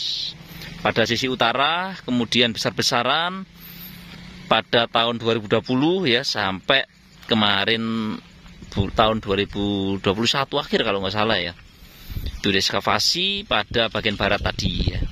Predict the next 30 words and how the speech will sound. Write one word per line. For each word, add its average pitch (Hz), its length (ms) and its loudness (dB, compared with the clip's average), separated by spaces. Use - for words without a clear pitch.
Nah, 95 160 2
seperti 180 400 2
ini, 165 240 0
ya. 127 80 0
Di - 400 -8
sini 147 240 0
sudah 127 240 2
masuk 120 320 0
situs - 640 -2
purbakala, 135 560 2
ya, 110 160 -4
atau 123 320 0
sudah 120 240 0
masuk 113 320 0
dinas 107 240 0
purbakala, 113 720 0
ya. 98 240 -6
B 101 80 2
P 107 160 0
J - 240 -4
B 107 160 2
Jawa 95 320 -2
Timur 104 400 0
atau 90 240 -2
Balai 92 240 0
Pelestarian 110 560 0
Cagar 98 240 -2
Budaya 98 320 0
Jawa 95 320 -2
Timur, 113 240 2